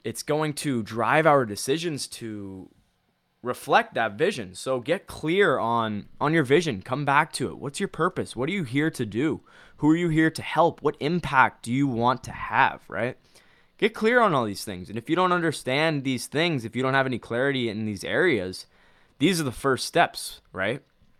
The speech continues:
Get clear on who you are. Get clear on your vision. Get clear on what you want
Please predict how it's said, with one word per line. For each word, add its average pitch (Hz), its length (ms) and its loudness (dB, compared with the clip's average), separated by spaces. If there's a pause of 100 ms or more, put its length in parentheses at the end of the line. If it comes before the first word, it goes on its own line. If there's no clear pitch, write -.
(600)
Get 135 200 0
clear 165 380 6
on 107 180 4
who 160 220 -4
you 147 200 2
are. 156 200 6
Get 113 200 -4
clear 156 460 2
on 117 460 0 (280)
your 135 140 2
vision. 113 420 2
Get 113 280 -6
clear 139 280 2
on 135 120 4
what 135 100 -2
you 135 120 -2
want 123 460 0